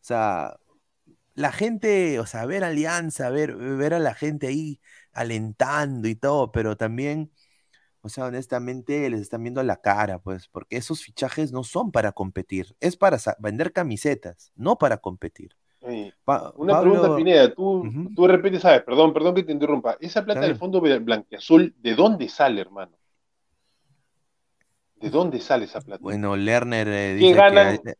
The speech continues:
Speaker 2: qué
Speaker 1: ha hecho un
Speaker 2: ganan
Speaker 1: pacto,
Speaker 2: ellos
Speaker 1: pacto sagrado.
Speaker 2: gastando su dinero? Se supone, yo he escuchado que es dinero de las propios, de los propios integrantes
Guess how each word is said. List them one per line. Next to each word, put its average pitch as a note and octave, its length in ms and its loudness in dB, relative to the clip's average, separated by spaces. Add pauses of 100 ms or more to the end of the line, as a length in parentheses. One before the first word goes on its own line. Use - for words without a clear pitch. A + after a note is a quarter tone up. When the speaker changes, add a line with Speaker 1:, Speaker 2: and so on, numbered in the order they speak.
(140)
Speaker 2:
qué F3+ 140 4
Speaker 1:
ha - 20 10
hecho G3 180 10
un G3 100 6
Speaker 2:
ganan F#3 40 6
Speaker 1:
pacto, E3+ 480 6
Speaker 2:
ellos - 160 -16 (480)
Speaker 1:
pacto A2 260 -4
sagrado. G#2+ 560 -2
Speaker 2:
gastando F3+ 100 4
su D#3 180 0
dinero? C#3+ 560 6
Se - 160 0
supone, D#3+ 400 0
yo F3 60 4
he G#3 40 6
escuchado G3 380 6
que E3 80 2
es D#3 60 0
dinero D#3+ 360 6
de C#3 100 6
las A2 160 4
propios, C#3+ 500 0
de A#2+ 80 -6
los G#2+ 120 -4
propios C3+ 260 -10
integrantes A#2+ 340 -4